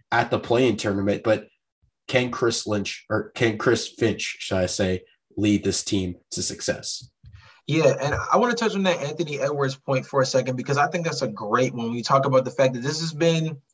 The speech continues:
Speaker 2: a franchise divulged of real energy, right? We haven't seen a real energy guy for Minnesota since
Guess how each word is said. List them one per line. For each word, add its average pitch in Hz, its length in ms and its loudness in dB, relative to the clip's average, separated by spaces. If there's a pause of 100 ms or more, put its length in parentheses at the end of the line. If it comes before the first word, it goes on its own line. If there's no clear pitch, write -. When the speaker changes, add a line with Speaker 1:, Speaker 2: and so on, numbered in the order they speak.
(260)
Speaker 2:
a 156 100 2
franchise 175 680 2 (640)
divulged 151 920 0
of 147 520 0 (480)
real 165 640 4 (140)
energy, 127 560 -2
right? 117 280 2
We 139 100 0
haven't 180 180 6
seen 196 240 0
a 160 100 4
real 151 440 0 (100)
energy 165 560 -2
guy 120 360 2
for 147 440 -2
Minnesota 131 760 4
since - 580 -2